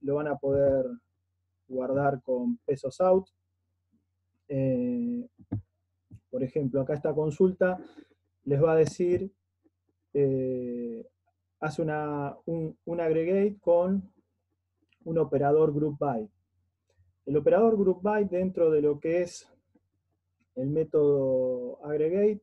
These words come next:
es uno de los, de los, de las etapas del pipeline del método aggregate. Ese método de agregación tiene muchas, muchas etapas que pueden ser desde la proyección,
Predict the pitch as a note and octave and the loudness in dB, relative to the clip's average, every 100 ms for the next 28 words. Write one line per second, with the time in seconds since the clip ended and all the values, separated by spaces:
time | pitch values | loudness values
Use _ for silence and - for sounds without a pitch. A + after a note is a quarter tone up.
0 | _ E3+ D#3 F#3+ F#3+ F3 D3+ C#3+ C3+ C3+ | _ -4 -2 0 2 2 2 2 2 2
1 | C3 B2+ B2+ _ _ C3+ C3+ C3 B2+ - | 2 0 -6 _ _ -4 -2 -2 -6 -14
2 | _ C3 C#3+ C#3+ D3 E3+ F3 - D3 C3+ | _ -4 -4 -2 0 0 2 0 0 -2
3 | C3 E3 E3 D#3+ E3 E3+ F3+ _ _ _ | -2 -4 -4 -6 -8 -10 -18 _ _ _
4 | _ _ _ _ B2 C#3+ D#3 D#3 D#3 D#3 | _ _ _ _ 0 4 4 2 -2 -2
5 | D3+ C#3+ D3 E3+ D#3 C3 - D#3 F3 F#3 | 0 0 2 4 4 0 -4 -4 -2 0
6 | F3+ - D#3 D#3 D#3+ E3 - B2+ B2 C3 | -2 2 2 4 2 -2 -10 -6 -4 -4
7 | C3+ - F3 E3+ F#3 F#3+ _ _ _ _ | -4 -2 -2 -2 -6 -10 _ _ _ _
8 | - F3+ F3 F3+ G3+ G3+ F3 D#3+ C#3+ - | -4 0 0 2 2 6 4 4 -2 -8
9 | - F#3 G3+ F3+ E3 D3+ G3 G3 G3 G3 | -2 0 2 2 0 0 0 0 -2 -6
10 | - _ _ _ _ _ _ _ _ _ | -8 _ _ _ _ _ _ _ _ _
11 | _ _ C#3 B2 E3+ E3 D3+ D#3+ C#3 B2 | _ _ -6 4 6 6 2 0 0 0
12 | B2+ B2+ B2 A#2+ B2+ C3 C3 - C3+ - | -4 -4 -4 -2 -2 -4 -6 -6 -8 2
13 | F#3 G3 G3 F#3+ F#3+ F#3+ | 4 4 2 0 -2 -4